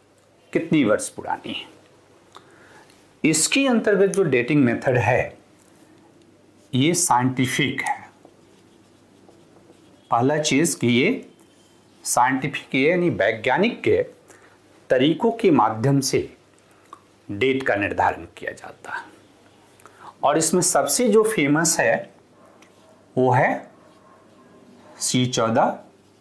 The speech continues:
dating method, जो कि आप लोगों ने सुना होगा, है ना, सुना है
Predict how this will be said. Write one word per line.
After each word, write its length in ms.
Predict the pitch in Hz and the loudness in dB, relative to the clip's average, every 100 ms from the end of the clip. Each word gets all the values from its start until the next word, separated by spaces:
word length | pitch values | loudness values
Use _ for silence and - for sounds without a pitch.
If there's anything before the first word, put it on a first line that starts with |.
| _ _ - _ _ _ _ _ _ 104 | _ _ -20 _ _ _ _ _ _ -6
dating 480 | 107 110 147 247 247 - _ _ _ _ _ _ _ - - - - - _ _ | -4 -2 2 2 2 -8 _ _ _ _ _ _ _ -20 -20 -20 -20 -20 _ _
method, 400 | 113 113 110 139 | 0 0 0 0
जो 160 | 120 113 | 0 0
कि 180 | - 117 | 0 0
आप 200 | 107 - | 0 0
लोगों 200 | 107 104 | -2 0
ने 260 | 110 175 269 - _ _ _ _ _ _ _ _ _ - _ _ - | 0 0 0 -4 _ _ _ _ _ _ _ _ _ -20 _ _ -14
सुना 300 | - 123 110 | -2 0 2
होगा, 520 | 95 - 78 - - - _ _ _ - | 0 -2 -6 -10 -18 -20 _ _ _ -2
है 100 | 143 | -2
ना, 80 | 208 | -2
सुना 320 | - 120 147 | -2 0 0
है 240 | 135 - | -2 -6